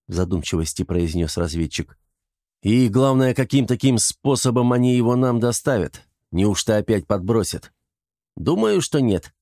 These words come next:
сказал Мансур. «Для чего им так рисковать?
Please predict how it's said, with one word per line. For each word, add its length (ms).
сказал 360
Мансур. 440
«Для 200
чего 280
им 160
так 180
рисковать? 540